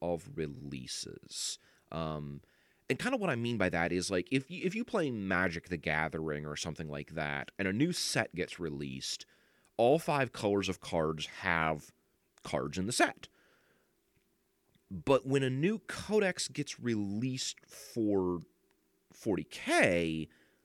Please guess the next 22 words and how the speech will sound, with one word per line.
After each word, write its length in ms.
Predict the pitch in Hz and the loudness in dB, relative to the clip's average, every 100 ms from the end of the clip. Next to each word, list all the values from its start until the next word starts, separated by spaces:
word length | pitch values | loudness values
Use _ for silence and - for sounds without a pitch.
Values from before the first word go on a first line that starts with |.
| _ _ _ _ _ _ | _ _ _ _ _ _
if 140 | 143 117 | -2 2
you 180 | 143 | 4
don't 220 | 220 156 - | 4 4 2
play 240 | 151 151 | 6 6
that 180 | 123 98 - | 6 4 2
army, 640 | 101 113 151 185 254 311 - _ _ _ _ _ _ _ _ | 4 6 6 4 2 -2 -6 _ _ _ _ _ _ _ _
it 120 | 131 | 4
doesn't 360 | 156 127 113 107 | 6 6 4 2
matter 400 | 139 220 330 131 | 4 4 6 6
that 180 | 95 73 | 4 0
it 120 | - | -2
got 240 | - - - | -6 -8 -8
released. 840 | - - 60 - - - - - - _ - - | -10 -8 -10 -12 -12 -8 -6 -8 -14 _ -8 -2
And 180 | 143 139 | 0 2
most 380 | 170 277 - | 2 2 -2
people 360 | - 226 - 156 | -4 -4 2 6
are 160 | 139 - | 6 4
only 440 | 123 135 147 147 117 | 0 0 0 -2 -6
playing 1200 | - - 117 110 104 101 98 95 95 90 87 87 - _ | -8 -2 0 2 2 0 0 -2 -2 -4 -6 -8 -14 _
one 480 | - 120 123 143 156 | -16 -12 0 4 4
or 140 | 139 113 | 4 2
two 340 | - 117 92 | 0 0 0